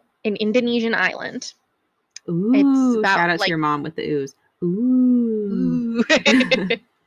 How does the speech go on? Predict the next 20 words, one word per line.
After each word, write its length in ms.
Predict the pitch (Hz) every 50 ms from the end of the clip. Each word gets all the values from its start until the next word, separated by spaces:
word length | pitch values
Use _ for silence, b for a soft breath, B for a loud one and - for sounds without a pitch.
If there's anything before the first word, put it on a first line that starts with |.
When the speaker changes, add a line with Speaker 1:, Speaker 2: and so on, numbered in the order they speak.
| _ _ B B B B B B B B B B B -
Speaker 1:
Um, 340 | 233 233 220 208 208 202 - -
it 160 | 226 226 226 226
is 320 | 226 226 220 220 208 214 -
the 260 | - 208 190 190 185 - -
eastern 560 | 294 339 - - - - - 226 202 190 185 - -
end 240 | - 220 - 202
of 120 | - - -
Indonesia, 800 | - 170 - - 202 196 180 165 156 - - - 220 233 262 262 -
and 160 | 214 202 196
the 100 | - -
island 380 | 202 208 214 214 226 240 262 262
is 120 | 302 -
called 320 | _ - 285 294 339 311 -
Java. 580 | - 220 180 - - - - - 214 - - 508 - B B B 262 269 B B _ -
Speaker 2:
Yes. 760 | - 160 156 156 160 208 311 381 330 247 - - - - - _ _ _ _ _ _ _ _ _ _ _ _ _ _ _ _
Speaker 1:
And 480 | 233 220 214 202 196 190 190 196 190 - -
there's 320 | - 208 202 196 190 185 -
a 180 | - 185 170 165
large 440 | - - 196 220 240 262 247 - -
volcano 800 | - 247 247 - - - - 233 214 196 - - - - -